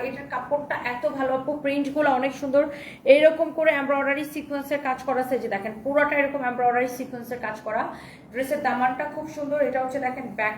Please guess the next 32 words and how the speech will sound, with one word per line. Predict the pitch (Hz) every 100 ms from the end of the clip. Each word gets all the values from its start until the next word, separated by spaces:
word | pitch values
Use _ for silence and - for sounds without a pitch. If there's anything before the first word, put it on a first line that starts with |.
| -
পার্ট, | 254 277 - - - - - 240
এটা | 247 269
হচ্ছে | 269 285
দেখেন | 262 277
আপনার | 254 277 269
স্লিভসের | 233 247 - 294 294
কাপড়, | 240 269 277 - 254
অনেক | 269 302 311 277
নাইস | 262 262 269
একটা | 220 240
ড্রেস। | 214 233 240
এটা | 220
হচ্ছে | 233 240 233
দেখেন | 247 240 -
ফ্রন্ট | 226 226 -
পার্ট, | 269 392 - - - - 247 262
এইরকম | 285 302 294 302 311 311 254
এমব্রয়ডারি | 254 262 262 262 269 285 -
সিকোয়েন্সের | 277 269 247 254 254 226
কাজ | 220 -
করা | 214 214
আছে | 240 -
পুরা | 220 214 233 226
ড্রেসে। | - 208 208 - 254 370 - - - - -
আর | 226 233
এটা | 254 277
হচ্ছে | 285 285 277
আপু | 269 262
দেখেন | 247 262 247
দোপাট্টা, | 220 - 220 226 294 330
দোপাট্টাটা | 226 240 240 240 247
দেখেন | 220 226